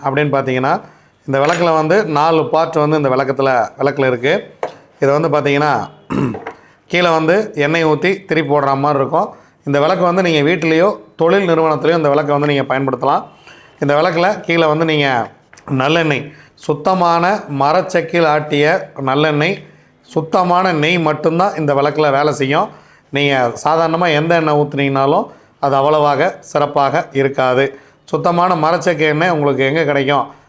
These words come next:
அப்படிங்கிறத நமக்கு ஒரு அன்பர் ஒருத்தர் கொடுத்துட்ருக்காரு. அவரோட ஃபோன் நம்பரும் நான் அதில் பதிவிடுறேன்.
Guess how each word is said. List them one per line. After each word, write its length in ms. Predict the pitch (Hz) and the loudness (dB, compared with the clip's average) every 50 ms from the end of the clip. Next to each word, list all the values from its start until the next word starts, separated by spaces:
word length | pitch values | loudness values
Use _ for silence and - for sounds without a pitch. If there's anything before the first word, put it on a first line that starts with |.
| _ _ - | _ _ -4
அப்படிங்கிறத 480 | 139 139 156 160 151 147 147 165 196 | 0 0 2 2 2 2 2 0 0
நமக்கு 280 | 185 165 156 156 131 143 | 0 0 -2 0 0 2
ஒரு 100 | 143 139 | 2 2
அன்பர் 220 | 147 170 175 175 | 2 2 2 2
ஒருத்தர் 280 | 165 151 139 143 131 135 | 2 2 0 -2 -2 0
கொடுத்துட்ருக்காரு. 600 | 151 160 147 160 - 156 131 131 135 135 151 185 226 - - - - - _ _ - | -2 0 0 -2 -2 0 0 0 2 2 2 2 0 -2 -6 -16 -20 -20 _ _ 0
அவரோட 220 | 151 147 139 143 131 - | 0 2 2 0 0 0
ஃபோன் 180 | 180 196 190 175 | 0 2 2 0
நம்பரும் 220 | 165 156 165 175 | 0 0 0 0
நான் 120 | 170 156 | 0 0
அதில் 240 | 147 135 135 127 - | 2 2 0 0 0
பதிவிடுறேன். 420 | 135 131 143 139 131 117 120 120 | 0 2 2 0 2 0 -2 -2